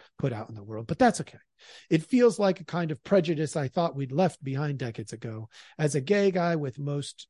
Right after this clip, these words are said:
mostly straight friends," you're about to hear the bias here, folks,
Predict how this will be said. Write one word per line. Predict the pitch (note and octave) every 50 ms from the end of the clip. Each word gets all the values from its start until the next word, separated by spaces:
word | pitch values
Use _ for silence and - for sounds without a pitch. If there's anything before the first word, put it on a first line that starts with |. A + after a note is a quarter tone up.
| _
mostly | - C#3+ D3+ F#3 A3 A#3 A#3 - - - A3+ G#3 G#3+
straight | F#3+ - - - - - F3 E3+ E3 F3 -
friends," | - - - - E3 C#3 A#2+ A#2 A#2+ C#3 D#3+ - - - - - - _
you're | D3+ C3+ B2
about | B2+ D#3 D3 C#3+
to | D3 B2
hear | B2 D3 C#3
the | C3 C3
bias | B2+ D#3+ E3+ F#3 D#3+ C#3 -
here, | - C#3+ A#2+
folks, | - - C#3+ C3+ C3+ C3 - - - -